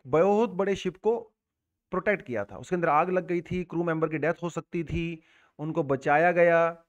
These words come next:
हमारे कैप्टन अविनाश रावत जी के द्वारा, उनके ग्रुप के द्वारा। तो एक ऑयल टैंकर था,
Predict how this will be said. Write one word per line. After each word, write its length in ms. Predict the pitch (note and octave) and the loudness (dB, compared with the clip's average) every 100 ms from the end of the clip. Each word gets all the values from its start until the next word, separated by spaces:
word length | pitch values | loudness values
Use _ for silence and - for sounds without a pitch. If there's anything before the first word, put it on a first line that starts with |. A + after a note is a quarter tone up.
| _ _ - | _ _ -6
हमारे 300 | C#3 D3+ E3 | -2 2 0
कैप्टन 640 | E3 D3 - E3 F3 F3+ - | 0 -4 0 -2 -2 -6 -6
अविनाश 580 | - D3+ D#3 D3 D3+ - | -2 2 4 4 2 0
रावत 320 | C#3+ C3 C#3 | -2 0 0
जी 140 | C#3 C#3+ | -4 -6
के 100 | D3 | -2
द्वारा, 240 | C#3 C#3 | 0 0
उनके 200 | D3+ D#3 | 0 -4
ग्रुप 200 | C3+ C#3+ | -4 -6
के 120 | - | -6
द्वारा। 340 | G#2 F2+ C2 - _ | -4 -4 -4 -10 _
तो 60 | D3 | -4
एक 200 | E3 F#3 | 0 2
ऑयल 160 | G3+ | 2
टैंकर 360 | G#3 E3 E3 D#3 | 0 -2 -2 -4
था, 200 | D3+ | -6